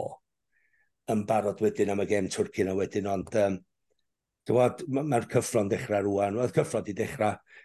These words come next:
ti wod, ryw bythefnos yn ôl i fi, yn jyst edrych ar be oedd Rob Page yn deud, bob un o hyn, nes i textio fo, oedd o textio fi nôl, ac oedd o'n, o-, o-, oedd o just yr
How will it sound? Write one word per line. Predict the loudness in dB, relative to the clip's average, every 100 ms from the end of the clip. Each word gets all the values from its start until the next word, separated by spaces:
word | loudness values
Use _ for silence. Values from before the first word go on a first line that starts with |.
| _ _
ti | -4
wod, | 0 2
ryw | 2
bythefnos | 2 2 2 0
yn | 2
ôl | 4 4
i |
fi, | 4 4 2
yn | 0 -4
jyst | -4 -2 0
edrych | -2 -4 -2 2
ar | 2 0 -4 _ _ _ _ _
be | -4
oedd | 0
Rob | 0 0
Page | 0 2 0
yn | 2
deud, | 4 4 4
bob | 0 2
un | 2
o |
hyn, | 4 4 2 -2
nes | -10 -10
i | -4
textio | -4 -2 0 4
fo, | 6
oedd | 4 0
o |
textio | -6 -6 -4
fi | 0
nôl, | 2 4 4 4 4 2
ac | -2 _ -20 -12 -4
oedd | 0 0
o'n, | -2 -6 _ _
o-, | -12 -10 -12 -4 -2
o-, | -2 -2
oedd | 2 2
o | 2
just | 2 2 0 -6 -14 _ _ _ _ _ -4
yr | -4